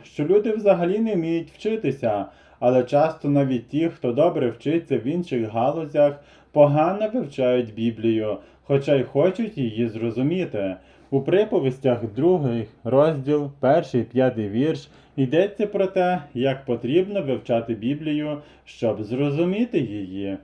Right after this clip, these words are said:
Давайте прочитаємо цей уривок. «Сину мій, якщо приймеш слова мої ти, а накази мої при собі заховаєш, щоб слухало мудрости вухо твоє,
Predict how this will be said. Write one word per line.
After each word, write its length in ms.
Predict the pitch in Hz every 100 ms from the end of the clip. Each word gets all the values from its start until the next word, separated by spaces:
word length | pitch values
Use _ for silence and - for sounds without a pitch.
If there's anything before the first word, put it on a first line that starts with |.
| _ _ -
Давайте 540 | 123 107 127 202 240
прочитаємо 840 | - 139 - 117 117 135 160 180
цей 300 | 175 120 110
уривок. 640 | 120 143 202 202 107 95 - _ - _
«Сину 520 | - - 247 247 214
мій, 340 | 139 120 104 98 -
якщо 480 | 110 117 117 - 143
приймеш 500 | 139 131 131 143 143
слова 400 | 139 131 131 175
мої 300 | 196 190 185
ти, 320 | - 180 175 175 - - -
а 120 | 147
накази 580 | 156 143 160 190 185 202
мої 300 | 202 185 196
при 220 | 180 151
собі 320 | 139 113 160
заховаєш, 760 | 175 190 180 170 170 170 170
щоб 340 | 165 - 139 135
слухало 500 | - 165 165 160 151
мудрости 580 | 165 180 170 143 - 117
вухо 380 | 117 170 196
твоє, 500 | 190 175 170 170 170